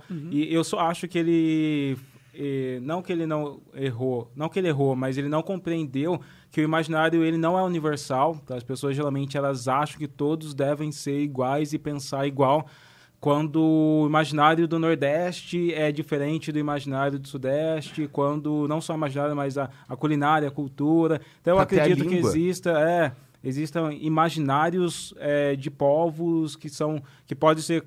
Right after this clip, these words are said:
Speaker 2: compartilhados dentro daquela região, dentro daquela etnia, dentro daquela cultura. Eu não acredito nesse imaginário unificado, assim, pra
Speaker 1: Mas
Speaker 2: todas
Speaker 1: você
Speaker 2: as
Speaker 1: acredita que
Speaker 2: pessoas.
Speaker 1: existe uma linha unifi-,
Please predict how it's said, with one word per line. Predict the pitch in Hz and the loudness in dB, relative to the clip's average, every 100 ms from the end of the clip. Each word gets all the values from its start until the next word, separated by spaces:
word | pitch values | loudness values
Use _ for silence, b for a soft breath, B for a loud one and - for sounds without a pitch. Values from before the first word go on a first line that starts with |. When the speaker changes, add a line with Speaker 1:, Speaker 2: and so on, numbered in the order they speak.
| - | -4
Speaker 2:
compartilhados | 165 160 165 165 151 151 151 | -4 0 -2 0 2 2 0
dentro | 143 156 160 | -4 -4 -4
daquela | 160 160 156 | -6 -2 0
região, | 151 156 135 151 151 | 0 -2 0 0 0
dentro | 151 151 | -2 -4
daquela | 147 147 | -6 -4
etnia, | 147 143 143 151 | -6 -6 -4 -4
dentro | 143 147 147 | -4 -6 -8
daquela | 147 147 | -6 -6
cultura. | 143 160 147 139 135 120 107 b b | -6 -10 -8 -4 -2 -4 -8 b b
Eu | 135 | -2
não | |
acredito | 143 151 139 151 | -2 0 -2 -2
nesse | 156 151 156 | -4 -4 -2
imaginário | 151 143 135 139 147 b b b b | -4 -2 -2 -2 -4 b b b b
unificado, | 143 151 147 160 - 139 147 143 | -2 -2 -2 -4 0 4 4 4
assim, | 143 - 139 | -2 -4 -2
pra | 240 | 2
Speaker 1:
Mas | 254 | 2
Speaker 2:
todas | 269 | 2
Speaker 1:
você | 330 | 0
Speaker 2:
as | |
Speaker 1:
acredita | 311 294 302 | 0 -2 -2
que | - | 0
Speaker 2:
pessoas. | 277 220 | 0 0
Speaker 1:
existe | 247 277 | -2 -2
uma | 240 233 | 2 2
linha | 220 220 277 285 220 | 2 2 4 4 4
unifi-, | 220 - | 2 -2